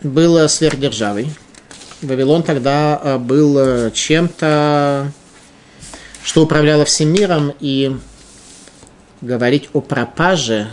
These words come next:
Вавилона — это пророчество ещё, э, менее реальное, чем, я бы даже сказал, любое другое. Вавилон был сверхдержавой того времени, и пророк говорит, что через кратчайшее время после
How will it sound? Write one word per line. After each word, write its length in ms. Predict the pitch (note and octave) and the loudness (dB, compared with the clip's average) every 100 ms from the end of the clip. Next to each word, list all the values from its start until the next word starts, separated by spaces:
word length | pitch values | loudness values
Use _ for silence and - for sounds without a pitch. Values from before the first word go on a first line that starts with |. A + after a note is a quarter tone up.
| G2 B2+ | -14 -8
Вавилона — 560 | A#2+ B2 C3 G3 G#3+ | -4 -2 0 0 0
это 320 | E3 D3 D3+ | -2 -4 -6
пророчество 600 | D#3 C3+ B2+ D3+ C3+ - C3+ | -4 -2 0 0 -2 -6 -4
ещё, 680 | A#2 - C#3 C3 C3 B2 | -4 -4 -4 -2 -4 -6
э, 460 | - B2 A#2+ A#2 G#2+ - - - | -8 -6 -4 -6 -8 -12 -20 -6
менее 480 | C#3+ D3+ D3 C#3 C3+ | 0 2 2 2 2
реальное, 580 | C#3+ E3 F#3 F3 C3 A#2 | 2 4 2 0 -2 -4
чем, 580 | - C3 C3 C3+ C3 A#2 | -4 -4 -4 -4 -6 -4
я 120 | A#2+ | -4
бы 60 | |
даже 160 | A#2+ A2 | -4 -6
сказал, 200 | - A#2+ | -4 -2
любое 320 | A#2+ A#2 A#2+ | -2 0 -2
другое. 500 | A#2 A#2 G#2+ F#2+ E2 - - - | -2 -6 -4 -6 -8 -12 -20 -10
Вавилон 640 | D#3+ D3+ D3 D#3 G3 G#3 | -2 2 4 4 4 2
был 220 | F#3 G3 - | 2 2 2
сверхдержавой 1120 | - E3 E3 F#3 D#3 D3+ C#3+ B2+ D3+ D3 D3+ | -2 2 2 2 2 0 0 0 -2 0 -2
того 260 | D3 C3+ B2 | -2 -4 -4
времени, 580 | A2+ G2+ G2 G#2 D#3+ - - _ _ _ _ _ _ - - - - | -4 -6 -8 -8 -10 -14 -20 _ _ _ _ _ _ -20 -20 -20 -8
и 100 | C3+ | -6
пророк 420 | C#3 C#3 D#3 G3 | -2 0 2 0
говорит, 460 | F#3 E3 D#3+ F#3+ F#3+ | 0 0 0 0 -4
что 460 | - - D#3 D#3 D3+ - - - _ - | -8 -4 -2 -2 -6 -18 -20 -20 _ -16
через 300 | - C#3 - | -6 -4 -4
кратчайшее 760 | - C#3+ - F3 F#3 F3 D#3+ C#3 | -2 -2 -2 -2 -2 -2 -2 -2
время 520 | A2+ F#2+ F2 B2+ E3 _ _ _ - - - | -2 -4 -4 -8 -10 _ _ _ -20 -20 -10
после 680 | C#3+ C3+ - C3 C3 B2+ A#2+ | -4 -4 -4 -4 -4 -2 -4